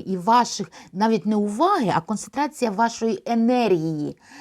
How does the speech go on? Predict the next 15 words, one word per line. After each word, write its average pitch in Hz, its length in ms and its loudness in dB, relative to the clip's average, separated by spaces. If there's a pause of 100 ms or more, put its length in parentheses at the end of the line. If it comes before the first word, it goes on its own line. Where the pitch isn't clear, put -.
(360)
е, 190 300 0
на 196 300 2
якусь 214 720 -2
справу, 247 840 0
головну 208 600 4
справу 233 680 2 (380)
у 190 80 -6
вашому 208 580 2
цьому 196 420 -2
дні. 160 340 -4
Тобто 202 280 -4
ви 226 200 2
не 311 140 2
будете, 233 720 0 (480)
е, 190 440 2